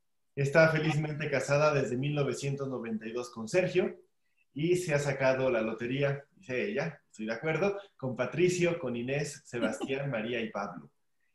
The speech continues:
Ha participado o predicado en cursos, talleres, diplomados, seminarios, campamentos y en diferentes programas de radio y televisión, congresos y conferencias y publicaciones relacionadas con el tema que le preocupa, ocupa y apasiona.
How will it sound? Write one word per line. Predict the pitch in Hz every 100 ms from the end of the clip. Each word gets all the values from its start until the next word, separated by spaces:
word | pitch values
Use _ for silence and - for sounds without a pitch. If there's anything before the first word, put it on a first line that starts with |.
| _ -
Ha | 165
participado | 175 175 165 147 160 160 170 175 -
o | - 127
predicado | 127 127 - 151 160 156 151
en | 131 -
cursos, | 147 170 151 160 156 -
talleres, | 117 113 143 147 147
diplomados, | 131 110 113 127 139 139 -
seminarios, | 117 113 123 139 143 139 -
campamentos | 123 113 127 151 147 160 170 - _ _
y | 180
en |
diferentes | 180 180 180 185 180
programas | 165 160 165 165 156
de | 143
radio | 143 156
y | 160
televisión, | 135 127 131 180 190 208 -
congresos | - 131 120 147 143 160 151
y | 123
conferencias | 113 - 123 143 143 143 135 -
y |
publicaciones | - 107 123 160 160 120 127 190 - _ _ _ -
relacionadas | 180 180 180 175 165 165 -
con | 143
el | 127
tema | 139 143 143
que | 139
le | 120 120
preocupa, | 120 156 165 175 180 - -
ocupa | 120 - 147 165 165 139
y | 127
apasiona. | - 117 - 107 95